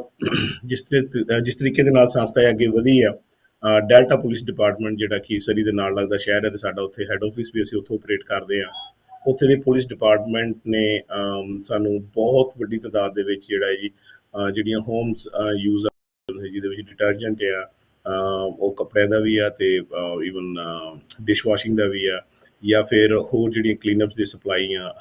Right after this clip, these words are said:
ਹਾਂ, ਹਾਈਜੀਨਸ, ਅਹ, ਜਿਹੜੀਆਂ ਆ, ਉਹ ਆਈਟਮਸ ਨੇ, ਉਹ ਵੀ ਜਿਹੜਾ ਆ, ਅਹ, ਨਿਰੰਤਰ ਜਿਹੜੀ ਆ ਹਰ ਵੀਕ ਜਿਹੜੀ ਆ ਦਿੱਤੀ ਜਾਂਦੀ ਹੈ। ਅਹ,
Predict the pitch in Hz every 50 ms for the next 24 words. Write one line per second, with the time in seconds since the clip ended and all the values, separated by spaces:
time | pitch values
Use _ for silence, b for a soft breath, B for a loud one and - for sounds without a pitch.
0 | - - 98 95 92 90 - - - 107 101 101 101 107 113 113 110 107 107 -
1 | 101 98 98 95 92 92 90 98 95 98 98 95 92 90 90 92 - b b b
2 | b b b _ - 95 95 92 - - 101 101 98 101 95 92 92 95 95 90
3 | 90 b b b b _ - 120 127 127 135 131 127 120 117 117 113 107 104 104
4 | 104 101 - - - 92 95 98 98 98 104 101 101 101 - 107 98 98 92 95
5 | 95 95 92 101 - - 101 101 98 - - 101 101 101 98 - 98 90 92 90
6 | 90 90 90 87 87 87 - - 104 101 101 95 92 95 98 101 104 - _ _
7 | _ _ _ _ _ _ - - 95 95 92 92